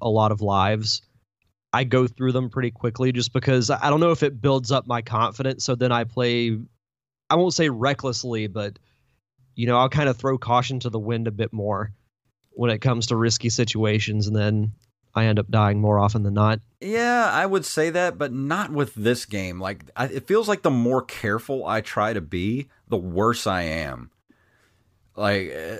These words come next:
Speaker 2: there, there was one, what was the name of the level? Uh, the Haunted Ship of Fools I was playing the other night, and I got so frustrated. I, I,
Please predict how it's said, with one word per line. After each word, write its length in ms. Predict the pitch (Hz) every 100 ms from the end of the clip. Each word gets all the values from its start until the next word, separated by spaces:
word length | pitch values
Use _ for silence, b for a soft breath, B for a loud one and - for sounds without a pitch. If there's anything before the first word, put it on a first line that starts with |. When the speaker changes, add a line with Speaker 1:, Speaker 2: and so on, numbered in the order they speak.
| 92
Speaker 2:
there, 320 | 120 135 90
there 120 | 131
was 360 | 151 120 127 117
one, 400 | 143 127 131 139
what 120 | 156
was 140 | 165 131
the 60 |
name 260 | 107 98 98
of 60 |
the 60 | 87
level? 420 | 82 82 82 82
Uh, 220 | 90 92
the 100 | 87
Haunted 420 | - 143 165 180 139
Ship 300 | - 131 117
of 80 | 95
Fools 500 | - 107 90 80 87
I 100 | 82
was 140 | 85
playing 380 | - 107 101 92
the 120 | 90
other 180 | 90 87
night, 400 | 85 85 73 - b b b b
and 100 | 98
I 80 | 147
got 180 | 131
so 380 | - - - 151
frustrated. 920 | 151 - 127 120 - 101 87 76 76 - _ _ _ _ _ _ _ -
I, 600 | 104 104 104 107 107 - - _ _
I, 200 | - 135